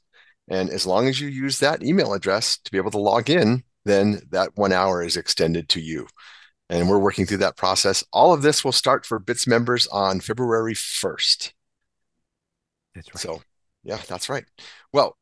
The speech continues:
Speaker 1: uh, do we have any, uh, questions from the audience? Wonder if we might have any hands for, for Mike pertaining to rim. We'll give them a minute,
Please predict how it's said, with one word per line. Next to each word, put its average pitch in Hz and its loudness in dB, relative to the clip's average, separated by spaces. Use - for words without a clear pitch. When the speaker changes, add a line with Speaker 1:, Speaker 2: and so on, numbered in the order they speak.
Speaker 1:
uh, 101 -4
do 127 -10
we 160 2
have 196 4
any, 151 0
uh, 120 -2
questions 165 0
from 143 -4
the 135 0
audience? 135 -4
Wonder 107 -4
if - -10
we 110 -4
might 101 -2
have 104 -2
any 107 0
hands 101 0
for, 95 0
for 98 -2
Mike 101 0
pertaining 107 2
to 143 0
rim. 147 0
We'll - -20
give 87 -10
them 82 -8
a 76 -14
minute, 82 -10